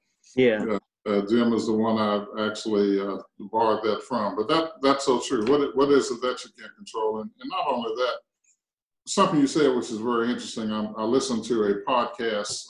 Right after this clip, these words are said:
Speaker 2: on, uh, On Being on N P R. And it was with, uh, his name is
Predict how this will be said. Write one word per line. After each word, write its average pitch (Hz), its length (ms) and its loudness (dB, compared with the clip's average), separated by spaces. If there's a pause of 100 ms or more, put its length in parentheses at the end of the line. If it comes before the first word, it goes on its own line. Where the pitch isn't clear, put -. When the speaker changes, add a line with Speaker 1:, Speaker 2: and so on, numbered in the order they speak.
Speaker 2:
on, 104 300 -6
uh, 101 180 -6
On 123 340 0
Being 104 500 -2 (260)
on 104 320 -6
N 104 180 -4
P 107 140 -2
R. 98 160 0 (1300)
And 113 520 2
it 123 100 2
was 110 260 2
with, 131 440 4
uh, 110 140 0
his 113 200 -2
name 135 260 2
is 101 260 -4